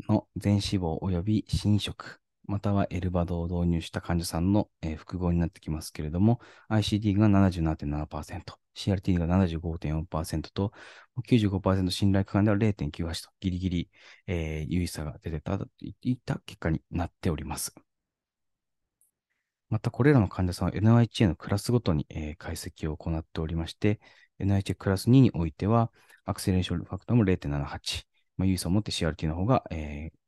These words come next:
全死亡を改善したといった結果となっております。えー、一方で、クラス三のみで解析を行ってみますと、このように、えー、シーアールティーとアイシーディー群では優位差が出ない、一応をまたぐといった結果となっておりました。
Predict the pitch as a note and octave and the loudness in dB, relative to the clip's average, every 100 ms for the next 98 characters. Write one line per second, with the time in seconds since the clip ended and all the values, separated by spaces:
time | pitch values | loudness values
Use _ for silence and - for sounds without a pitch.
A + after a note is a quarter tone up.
0 | _ _ F2 D#2 D#2 D2 F2 - D#2+ D2 | _ _ -2 -2 -4 -4 -4 -4 -4 -4
1 | C#2+ - D2+ - - - _ - - G2+ | -4 -6 -12 -14 -18 -20 _ -20 -8 0
2 | B2+ F#2 - D2 D2+ D2 - - _ _ | 2 2 -2 -6 -6 -6 -10 -14 _ _
3 | _ _ _ _ _ _ _ _ - - | _ _ _ _ _ _ _ _ -20 -20
4 | _ F#2+ F#2 - C#3 F#2+ - - A2+ - | _ -4 -2 4 4 4 0 0 0 -2
5 | - C#3 C3 - C3+ G2+ D2 - E2+ - | 2 4 4 4 6 6 2 -6 -8 -8
6 | - - E2+ - F2+ - F2+ F2 F#2 - | -12 -6 -4 0 -2 0 0 0 -2 -2
7 | A#2 A2 - - - - G#2+ G#2+ A2 F2 | -2 -2 -8 -20 -16 -2 2 4 4 4
8 | F2+ F#2 F2+ F2 - G2+ F#2+ - G2 - | 2 0 -2 -8 -4 0 0 0 -4 -2
9 | D2+ F2 - F#2 G2 E2+ F2 G#2+ F#2 G2 | -4 -2 -4 -4 -2 0 2 2 2 0
10 | - D2+ F#2+ F2 - - G2+ - G2+ - | -2 -4 -2 -2 -6 -12 -4 -2 -2 -6
11 | _ _ _ _ F#2+ D#2+ E2+ E2 G2 - | _ _ _ _ -6 -4 -4 -8 -8 -10
12 | - C3+ - - - F#2 - C#2+ C#2+ - | -4 -2 -2 -6 -2 -2 -2 -6 -6 -8